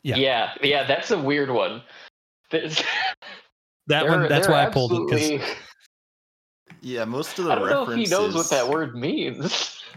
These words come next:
Speaker 3: Yeah, most of the references on the pages are, like, to historical or modern pop culture stuff.
Speaker 1: Mm-hmm.
Speaker 3: And
Speaker 2: Right.
Speaker 3: the, the only, like, quote unquote literati type things are,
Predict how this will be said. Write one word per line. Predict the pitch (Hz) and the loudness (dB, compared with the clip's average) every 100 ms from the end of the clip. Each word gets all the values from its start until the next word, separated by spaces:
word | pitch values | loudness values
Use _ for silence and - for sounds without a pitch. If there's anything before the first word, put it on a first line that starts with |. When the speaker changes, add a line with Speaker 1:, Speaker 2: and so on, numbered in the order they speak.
| - | -10
Speaker 3:
Yeah, | 147 | -4
most | 143 175 | -4 -2
of | 196 | -4
the | 143 | -4
references | 147 - 143 139 127 110 104 - | -6 -4 -4 -4 -6 -6 -8 -6
on | 113 117 | -4 -4
the | 107 | -6
pages | 117 120 101 98 - | -6 -6 -8 -10 -8
are, | 101 95 | -6 -4
like, | 95 92 | -6 -6
to | - 101 | -10 -8
historical | 107 - - 104 98 104 104 98 | -8 -10 -10 -4 -2 -4 -6 -8
or | 90 90 | -6 -6
modern | 90 95 98 92 | -4 -4 -4 -6
pop | 95 95 - | -6 -6 -6
culture | 104 107 101 90 | -10 -8 -8 -10
stuff. | - 71 87 - - _ _ _ _ - | -10 -12 -12 -16 -20 _ _ _ _ -20
Speaker 1:
Mm-hmm. | - - 120 | -10 -2 2
Speaker 3:
And | 110 | 2
Speaker 2:
Right. | 65 - - - | 0 -4 -10 -10
Speaker 3:
the, | 120 107 - | -8 -8 -8
the | 120 - | -8 -6
only, | 123 131 113 | -6 -4 -6
like, | 104 - _ _ | -8 -12 _ _
quote | - 113 | -8 -8
unquote | 107 113 - | -8 -12 -10
literati | 95 104 98 92 95 101 92 | -8 -6 -6 -4 -4 -6 -10
type | - 92 92 - | -10 -10 -10 -16
things | - 98 90 87 - | -12 -10 -10 -12 -12
are, | 76 90 87 | -8 -8 -10